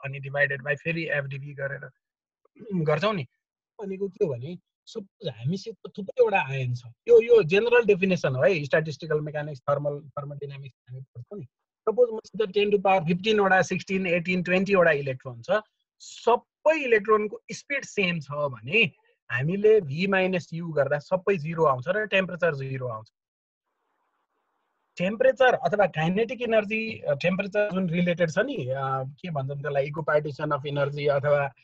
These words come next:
अम, हाफ केटी, थ्री बाई टू केटी भनेको चाहिँ के हो भने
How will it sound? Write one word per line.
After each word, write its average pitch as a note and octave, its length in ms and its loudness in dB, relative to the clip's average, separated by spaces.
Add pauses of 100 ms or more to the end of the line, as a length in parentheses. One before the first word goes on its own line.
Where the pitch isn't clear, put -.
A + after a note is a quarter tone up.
(320)
अम, C3 520 -6
हाफ B2+ 300 -4
केटी, C#3+ 360 -8
थ्री D3 200 -10
बाई C#3+ 160 6
टू C#3+ 140 -10
केटी C#3 340 -4
भनेको C3 340 -6
चाहिँ E3 180 -8 (100)
के B3+ 60 4
हो F#3+ 140 8
भने C3+ 360 -2